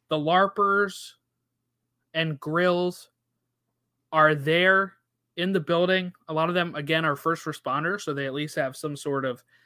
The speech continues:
knowledge on how to handle this stuff. So I thought that was really good way to kinda tie that in. And, you know, they can kinda handle themselves here,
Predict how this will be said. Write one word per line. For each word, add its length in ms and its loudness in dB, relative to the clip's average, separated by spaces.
knowledge 520 8
on 120 -2
how 160 -2
to 100 -4
handle 360 -6
this 160 -4
stuff. 240 -2
So 120 0
I 40 2
thought 220 -4
that 140 -4
was 160 -12
really 280 -2
good 280 -6
way 160 -2
to 120 -8
kinda 260 -8
tie 340 -6
that 160 -6
in. 220 -4
And, 360 0
you 160 2
know, 140 4
they 100 2
can 160 -4
kinda 240 0
handle 320 0
themselves 440 0
here, 280 -2